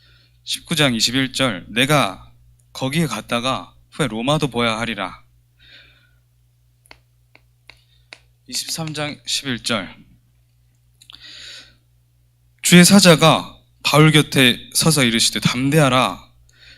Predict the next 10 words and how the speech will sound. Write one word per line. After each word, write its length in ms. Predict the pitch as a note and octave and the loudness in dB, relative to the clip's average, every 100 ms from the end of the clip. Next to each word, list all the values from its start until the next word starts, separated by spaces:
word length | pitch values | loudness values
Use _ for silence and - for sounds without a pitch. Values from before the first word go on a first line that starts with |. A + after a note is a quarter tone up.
| _ - | _ -4
내가 280 | A#2+ A#2+ A2+ | 0 2 2
예루살렘에서 960 | B2+ D#3 D#3+ D3 C3 A#2+ C#3+ F3 F3+ - | 2 4 4 4 2 0 0 -2 -6 -6
나의 420 | G#2+ G#2+ A#2+ A#2 | 0 2 2 2
일을 180 | A#2+ A#2 | 0 0
증언한 500 | - C3+ C#3 B2 A2+ | 0 0 -2 -2 -6
것 80 | G2+ | -6
같이 540 | G2 - B2+ F#2+ - | -2 0 -2 -6 -14
로마에서도 880 | - A#2 C#3+ C#3 A#2+ A2+ D3+ F3 _ _ _ _ - | -10 -6 -2 -2 -4 -6 -6 -6 _ _ _ _ -8
증언하여야 680 | - A#2 A#2+ A#2 G#2 G#2 | -6 -4 -4 -4 -4 -6
하리라." 460 | A2+ G2+ F2 - | -6 -8 -10 -12